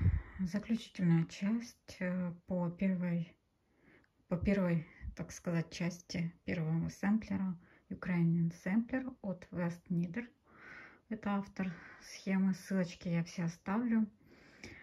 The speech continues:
Вообще, у меня была идея, девочки, э, рассказать вам, где какая часть находится, какие регионы,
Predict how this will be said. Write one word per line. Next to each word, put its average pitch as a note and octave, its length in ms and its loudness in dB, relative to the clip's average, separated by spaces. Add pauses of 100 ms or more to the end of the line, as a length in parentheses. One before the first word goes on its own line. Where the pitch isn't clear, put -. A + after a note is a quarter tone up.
(160)
Вообще, F3+ 220 0
у A#3 40 10
меня A3+ 120 12
была F#3+ 320 4
идея, G#3+ 380 2
девочки, F#3 500 -2
э, F3 600 2
рассказать G3 680 -2
вам, F#3+ 320 2 (460)
где F3 300 0
какая F#3 600 0
часть - 640 -4 (100)
находится, F3 960 -2 (1000)
какие F3+ 360 0
регионы, F3 1400 4